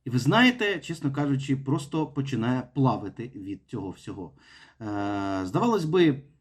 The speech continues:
ну от що ще має трапитися з Україною, що ще має відбутися в нашій багатостраждальній країні, щоб в ній пропали подібні ось утирки, які ще потім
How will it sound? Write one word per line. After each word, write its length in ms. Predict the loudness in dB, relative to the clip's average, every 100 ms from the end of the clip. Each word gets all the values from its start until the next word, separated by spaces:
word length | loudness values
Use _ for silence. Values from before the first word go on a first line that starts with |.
| _ _ -2
ну 200 | 0 0
от 240 | -2 -6 -8 _ _
що 340 | -8 4 4
ще 600 | 4 0 -4 2 2 2 -10 -12
має 260 | -8 -6
трапитися 680 | -4 -2 -2 -4 -14 -12 -12
з 80 | -12
Україною, 640 | -10 -8 -4 -2 -2 -2
що 180 | -6 -2
ще 320 | 0 0 2
має 260 | 2 2 -2
відбутися 500 | -4 -6 -8 -8 -6
в 40 |
нашій 280 | -6 -6 -8
багатостраждальній 840 | -10 -10 -12 -14 -14 -12 -8 -8 -10
країні, 560 | -8 -4 0 0 -2 -8 -20 -20
щоб 220 | -2 0
в 60 | 2
ній 160 | 0
пропали 580 | 0 0 2 4 4 2
подібні 640 | 0 -4 -2 -2 0 0 -2
ось 300 | -6 -6 -8
утирки, 680 | -10 -8 2 2 2 -4 -16 -18 _ _ _ _ _ _ -12
які 240 | -4 -2
ще 160 | 2 0
потім 480 | 4 2 4 0